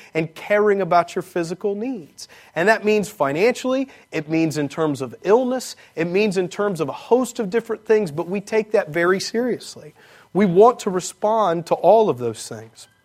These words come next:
And that is, of course, like I just said, where this spiritual, physical distinction between elders and deacons becomes not helpful. Because you're going to come to our diaconate with a need, and that's going to be the thing that's right in front of your face. That's going to be the thing that you're thinking about.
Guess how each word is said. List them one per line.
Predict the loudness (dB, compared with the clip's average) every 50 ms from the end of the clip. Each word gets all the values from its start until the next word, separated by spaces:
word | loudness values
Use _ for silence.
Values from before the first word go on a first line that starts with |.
| _
And | -2 -2 -2 0 -2
that | -2 -2 2 2
is, | 2 4 4 2 2 0 -6 -14 _ _ _ -20 _ _
of | -2 -2 -2
course, | 0 2 4 4 4 2 -2 -8 0
like | 0 0 2 2
I | 0
just | 2 0 -2 -4 -2
said, | -2 0 0 0 2
where | 2 4 4 4
this | 4 2 -2 -2
spiritual, | -10 -10 -4 -2 2 2 2 2 0 -4 -4
physical | -2 0 0 0 0 -2 -6 -4 -4 -4
distinction | -4 -4 -6 -2 -2 -2 -2 -2 -4 -4 -4 -4 -2 -4 -6 -10 -16 -20 -20 _ _ _ _ _ _ 0
between | 0 0 2 2 2 4
elders | 6 6 6 6 4 2 -2 -2
and | -4 -2
deacons | 0 -2 -2 0 0 -2 -2 -2 -4
becomes | -6 -8 -6 -4 -2 -2 -2 -2 -2 -6 -6 -10 -16 -18 _ _
not | -10 -8 -6 -6 -4
helpful. | -4 -4 -4 -4 -8 -18 -20 -20 _ -20 _ _ _ _ _ _ _ 2
Because | 2 6 8 6 6 6 2 -8 -14 _ _ _ _ _
you're | 4 4 6 6
going | 6 6 4 4 6
to | 4 2
come | 2 4 4 4 4 4
to | 2 4
our | 4 4 6
diaconate | 4 4 6 6 6 4 4 2 0 -2 -2 0
with | 0 0 2 2
a | 2 2
need, | 2 2 2 2 0 -4 -6 -2
and | 2 4
that's | 6 4 4 4
going | 2 2 2
to | 2
be | 2 0 0 0
the | 0 0
thing | 2 2 2 2
that's | 2 0 -2 0
right | 4 4 6 6
in | 4 2
front | 0 0 0 0
of | 2 2
your | 0 0
face. | 0 0 -2 -2 0 2
That's | 2 2 4
going | 4 2 2
to | 2 2
be | 0 0
the | -2 -2
thing | -2 -2 -2 -2
that | 0 -2
you're | -2 -4
thinking | -2 -2 -4 -6 -6 -8 -12
about. | -12 -12 -14